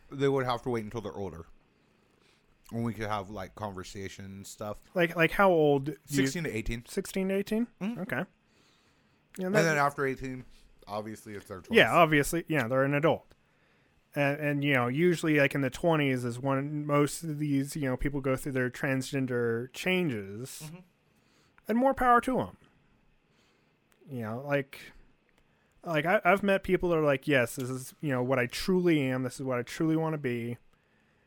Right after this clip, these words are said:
Speaker 2: And no one, you know, decides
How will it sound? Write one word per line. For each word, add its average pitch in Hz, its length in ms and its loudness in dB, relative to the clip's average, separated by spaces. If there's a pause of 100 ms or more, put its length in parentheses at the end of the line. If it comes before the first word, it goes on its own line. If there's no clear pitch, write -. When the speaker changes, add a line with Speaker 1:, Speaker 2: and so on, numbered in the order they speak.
(420)
Speaker 2:
And 156 480 0 (420)
no 311 180 6
one, 196 400 0
you 151 160 0
know, 131 280 0
decides 139 960 -2